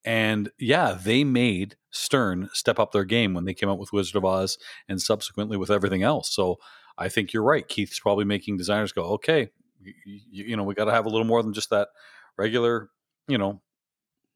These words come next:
two orbits, one ramp, Italian bottom,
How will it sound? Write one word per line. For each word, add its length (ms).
two 140
orbits, 600
one 260
ramp, 320
Italian 340
bottom, 360